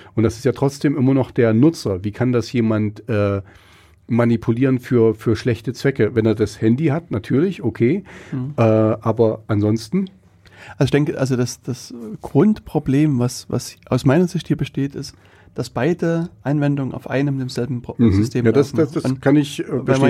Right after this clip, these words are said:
Speaker 2: jetzt sozusagen
Speaker 1: Das ist das
Speaker 2: davon an-,
Speaker 1: Problem.
Speaker 2: ausgehen, dass da irgendjemand sich drauf eingenistet hat,
Speaker 1: Mhm.
Speaker 2: irgendeine Schadsoftware, irgendein Angreifer, der kann natürlich sozusagen beide Systeme, ich sag es mal, in einer Sandbox oder in irgendeiner Umgebung laufen lassen und denen
Speaker 1: Mhm.
Speaker 2: irgendwas vorspiegeln.
Speaker 1: Okay.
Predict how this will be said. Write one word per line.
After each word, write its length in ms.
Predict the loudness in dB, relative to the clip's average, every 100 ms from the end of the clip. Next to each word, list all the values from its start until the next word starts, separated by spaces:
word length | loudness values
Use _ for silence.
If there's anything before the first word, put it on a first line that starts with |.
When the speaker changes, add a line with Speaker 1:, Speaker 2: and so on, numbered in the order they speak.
| 2
Speaker 2:
jetzt 80 | 2
sozusagen 80 | 2
Speaker 1:
Das 100 | 2
ist 60 | 2
das 40 | 2
Speaker 2:
davon 80 | 0
an-, 120 | 2
Speaker 1:
Problem. 200 | 2 0
Speaker 2:
ausgehen, 420 | -2 -4 -2 -2
dass 160 | -2 -2
da 120 | -2
irgendjemand 560 | -2 -2 -2 -2 -2 -6
sich 220 | -10 -8
drauf 260 | -8 -6 -4
eingenistet 600 | -2 -2 -2 -4 -8 -8
hat, 280 | -10 -4 2
Speaker 1:
Mhm. 180 | 4
Speaker 2:
irgendeine 560 | 4 2 0 2 2 2
Schadsoftware, 520 | -2 -4 -4 -6 -4
irgendein 240 | -4 -2 -4
Angreifer, 540 | -4 -6 -6 -4 -6 -8 -18 -20 -20 -20 -20 -4
der 100 | -2
kann 220 | 0 2 2
natürlich 480 | 2 0 0 -4 -10
sozusagen 500 | -8 -2 -2 -2 -4 -8 -12 -4
beide 280 | 0 0 -2
Systeme, 600 | -6 -2 0 2 2 0
ich 220 | -8 -8
sag 120 | -4 0
es 100 | 2
mal, 160 | 2
in 180 | 2 0
einer 320 | 0 -2 -2 -6 -18 _ _ -6
Sandbox 560 | 0 0 0 -2 -2 -2
oder 120 | 0
in 80 | 0
irgendeiner 240 | 0 0
Umgebung 380 | 0 0 0 0
laufen 280 | 0 0 -2
lassen 180 | -2 2
und 40 |
denen 120 | 4
Speaker 1:
Mhm. 60 | 2
Speaker 2:
irgendwas 240 | 0 -4
vorspiegeln. 600 | -4 -4 -6 -10 -8 -10 -14 -4 0
Speaker 1:
Okay. 340 | 2 2